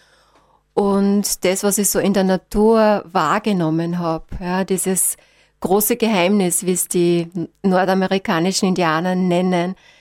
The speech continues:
das irgendwie auch weiterzugeben. Und da hab ich halt überlegt, wie kann ich das machen? Und da hab ich dann, ähm, eine Lebensberaterausbildung gemacht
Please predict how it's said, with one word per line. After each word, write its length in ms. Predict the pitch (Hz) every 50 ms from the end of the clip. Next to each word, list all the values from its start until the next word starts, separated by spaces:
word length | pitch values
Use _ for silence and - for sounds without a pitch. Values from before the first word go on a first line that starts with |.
| _ _ _ _ _ -
das 180 | - 202 208 -
irgendwie 400 | - 220 214 220 202 208 - -
auch 260 | 185 190 202 185 160
weiterzugeben. 1500 | 180 170 160 175 - _ - 180 196 190 - - - - 185 175 - - 185 180 170 185 180 175 - 170 170 175 180 - _ _ _ _ _ _
Und 360 | _ - 185 180 180 180 180 - - -
da 100 | - 185
hab 120 | 170 180
ich 60 | 190 196
halt 140 | 185 180
überlegt, 540 | 202 190 190 180 165 185 190 - - - 190
wie 120 | 180 202 202
kann 200 | - 220 175 190
ich 80 | 196
das 180 | 196 196 196 -
machen? 560 | 208 196 190 202 202 - - - 175 170 170 _ _ _ _ _ _ _ _ _ _ _ _ _
Und 220 | - 196 180 - -
da 120 | 190 185
hab 120 | 180 185
ich 60 | 190 190
dann, 200 | 180 175 185 180
ähm, 440 | 185 190 185 185 180 185 175 165 - _ - - _ _ _ _ _ _ -
eine 300 | - - - - - - 160
Lebensberaterausbildung 1600 | 185 190 202 240 226 - - 220 208 202 185 196 208 - 196 165 180 190 - - - - 208 196 202 196 196 202 202 196 - - - -
gemacht 580 | - 196 180 170 180 202 - - - - -